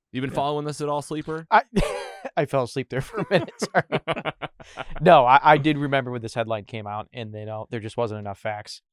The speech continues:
Speaker 1: Yep.
Speaker 3: And then it was
Speaker 1: Exactly.
Speaker 3: one of those things I went, "You know what? This sucks to hear," 'cause I really loved him, you know, cast as this character. After watching him in Loki, I was like, "Love this,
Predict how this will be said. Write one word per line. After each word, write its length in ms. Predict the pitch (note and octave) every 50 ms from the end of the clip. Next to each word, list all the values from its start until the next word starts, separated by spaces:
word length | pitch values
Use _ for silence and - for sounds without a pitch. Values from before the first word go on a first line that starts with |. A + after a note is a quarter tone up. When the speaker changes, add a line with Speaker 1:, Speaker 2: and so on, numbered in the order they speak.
| _ _ _
Speaker 1:
Yep. 220 | - A#2 G#2 F#2+ - _
Speaker 3:
And 160 | - C3 A#2 A2+
then 200 | A2 A2 A2+ G#2+ - _
it 80 | - -
was 60 | A#2+ G#2+
Speaker 1:
Exactly. 220 | - C3+ A2 -
Speaker 3:
one 120 | C3 B2 B2
of 40 | A#2
those 200 | B2 A#2 - -
things 240 | B2+ B2+ B2 A#2
I 100 | A#2 A2+
went, 200 | A2+ A2+ A2+ A2 _ _ _ _ _
"You 100 | B2+ B2+
know 100 | B2+ A#2+
what? 180 | B2 C3+ C3+ - _ _ _ _ _ -
This 260 | B2+ A2+ - - - _ D3+ E3 _ _
sucks 420 | - - - A#2+ A#2 - - - -
to 140 | - A#2+ A2+
hear," 260 | A#2 B2 C#3 D#3+ D#3 - G#2+ G#2+ G#2 G#2 _ _
'cause 100 | C#3+ B2+
I 60 | A#2
really 360 | A2+ A2 G#2+ B2 B2 B2 B2+ B2
loved 280 | A#2+ A#2+ A#2+ A#2 A2
him, 400 | A#2 C3 C3+ B2+ B2 B2 B2+ C3 _
you 140 | C#3+ C3+
know, 220 | B2 A2+ A2+ A2+ - _ _
cast 360 | - A#2+ A#2 A2+ A2+ - -
as 100 | A2+ G2+
this 160 | A2+ A2+ -
character. 520 | - - A2+ A2 A2+ A#2+ - D3+ D#3 D#3+ - _ _ _ _ _ _
After 300 | A2 A2 A2 - A2+ A2
watching 360 | G#2 A2+ A#2 A2+ A2+ - - A#2
him 60 | A2+
in 80 | A2 G#2+
Loki, 380 | A2 A2 A2 - - C#3+ C#3
I 60 | A2+ G#2+
was 200 | G#2+ G#2+ - -
like, 120 | - - _ _ _ _ _ _ _ _ _ _ _
"Love 200 | G#2 G2+ A2 G#2+
this, 300 | G2+ G#2 - - - -